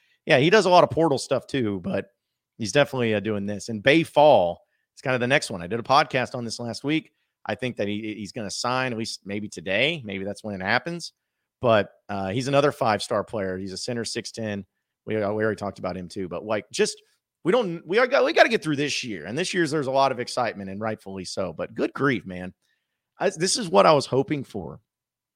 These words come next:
I was hoping for Eric Musselman to be able to put the Razorback basketball program back on the map in the way they should, to where they keep signing these five-star players.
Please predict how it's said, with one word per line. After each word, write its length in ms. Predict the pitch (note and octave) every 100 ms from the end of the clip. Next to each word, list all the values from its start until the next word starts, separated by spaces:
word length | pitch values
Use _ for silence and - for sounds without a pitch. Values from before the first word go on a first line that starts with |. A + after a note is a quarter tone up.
| _ _
I 60 | -
was 120 | A#2+
hoping 360 | A#2+ D3 F#3+ E3+
for 320 | - C#3 C3
Eric 300 | B2 D3 C#3+
Musselman 540 | C3 C3+ D3 A#2 G#2
to 100 | G2+
be 220 | A2 A#2 A#2
able 240 | A#2+ A2+
to 280 | - G#2+ G2 - _ _ _
put 240 | C3+ C#3 -
the 80 |
Razorback 500 | A#2+ C#3 A#2+ C3+ A#2+
basketball 460 | - A#2+ - B2 A2+
program 380 | - A#2+ G#2+ G2+
back 280 | A#2 A#2 C3
on 80 |
the 80 | A#2
map 280 | G2+ G#2+ A2
in 60 | G2+
the 60 |
way 160 | G2 A2
they 120 | G2+
should, 260 | - A#2 F#2
to 100 | G#2
where 140 | G#2
they 100 | G#2
keep 220 | F2 A2+
signing 340 | - G2+ A2 G2+
these 140 | F#2+
five-star 420 | G#2 G2+ - F2+
players. 500 | - G2+ G#2 D#2 -